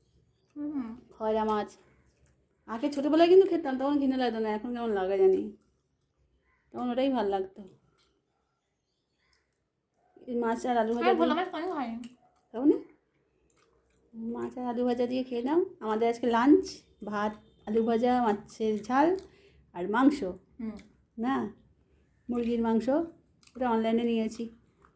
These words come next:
Speaker 2: ভালো হয় কিন্তু অনলাইনে মাছগুলো, মাংসগুলো। নরম নরম থাকে। আর বেশি
Speaker 1: কিন্তু
Speaker 2: ধুতে
Speaker 1: ডিম
Speaker 2: হয়।
Speaker 1: নেই।
Speaker 2: নেই?
Speaker 1: না। কিন্তু মাছটা খুব টেস্টি হয়েছে।
Speaker 2: টেস্ট না?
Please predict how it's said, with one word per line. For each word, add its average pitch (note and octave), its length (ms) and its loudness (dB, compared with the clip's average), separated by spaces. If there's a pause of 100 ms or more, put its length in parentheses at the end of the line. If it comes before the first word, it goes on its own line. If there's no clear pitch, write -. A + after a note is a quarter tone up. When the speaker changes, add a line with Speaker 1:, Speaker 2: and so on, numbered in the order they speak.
(1000)
Speaker 2:
ভালো A#3 260 -2
হয় D4 220 0
কিন্তু D4+ 240 6
অনলাইনে G#3+ 300 0
মাছগুলো, G#3+ 600 -4
মাংসগুলো। G#3 520 0 (1120)
নরম A3 280 4
নরম A#3 280 2
থাকে। G#3 300 -6 (1500)
আর A3 80 -10
বেশি C#4+ 240 4
Speaker 1:
কিন্তু - 120 2
Speaker 2:
ধুতে C4+ 180 4
Speaker 1:
ডিম C4+ 100 6
Speaker 2:
হয়। G#3+ 160 4 (340)
Speaker 1:
নেই। A#3 120 -4
Speaker 2:
নেই? E4 200 2 (180)
Speaker 1:
না। G#3 100 -16 (500)
কিন্তু D4 60 -6
মাছটা C#4 320 4
খুব D#4+ 180 -12
টেস্টি C4 320 -10
হয়েছে। A3+ 140 -14
Speaker 2:
টেস্ট A#3 340 2
না? A#3 160 -2